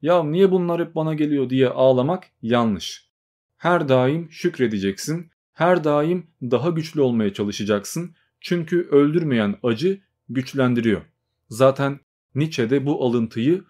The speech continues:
Uzak Doğu felsefesinden yapmıştı. Ama aynı zamanda bu bizi şuraya götürüyor. E madem öyle, bu durumda intihar etmek oyundan çıkmak demek.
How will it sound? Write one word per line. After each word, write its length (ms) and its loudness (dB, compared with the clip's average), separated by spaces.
Uzak 360 0
Doğu 140 0
felsefesinden 800 -4
yapmıştı. 600 -6
Ama 360 0
aynı 280 2
zamanda 440 0
bu 120 -2
bizi 180 -4
şuraya 300 0
götürüyor. 420 -6
E 80 -4
madem 420 0
öyle, 400 0
bu 160 -2
durumda 500 0
intihar 480 0
etmek 500 -4
oyundan 440 0
çıkmak 420 -6
demek. 400 -6